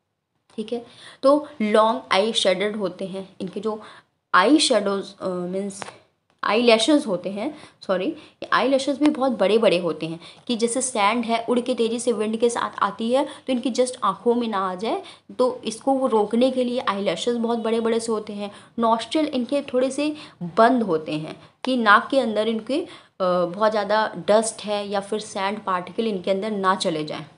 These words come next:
ठीक। माउथ इनका बहुत ही लेदरी होता है, जिसकी वजह से वहाँ पे पाई जानी जो, पानी, पाई जाने वाली जो वेजिटेशंस है, बहुत ज़्यादा स्पाइनी, थॉर्नी होती है। मीन्स वहाँ के प्लांट कैसे होंगे, बहुत ज़्यादा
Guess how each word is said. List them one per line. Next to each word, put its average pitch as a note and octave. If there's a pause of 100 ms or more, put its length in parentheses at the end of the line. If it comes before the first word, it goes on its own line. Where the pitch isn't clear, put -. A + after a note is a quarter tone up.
(140)
ठीक। B3+ (280)
माउथ G#3+
इनका C4+
बहुत B3
ही C4
लेदरी G3+
होता A#3+
है, A#3 (260)
जिसकी A3
वजह A#3
से A#3+
वहाँ G3
पे C#4
पाई A3+
जानी A3
जो, B3 (320)
पानी, G#3+ (340)
पाई G3+
जाने A3+
वाली A3+
जो A#3
वेजिटेशंस A3+
है, A#3
बहुत A3+
ज़्यादा A3+
स्पाइनी, A3
थॉर्नी F#3+
होती G#3+
है। G#3 (260)
मीन्स A#3
वहाँ A#3
के B3
प्लांट B3
कैसे C4+
होंगे, F3
बहुत G3+
ज़्यादा A3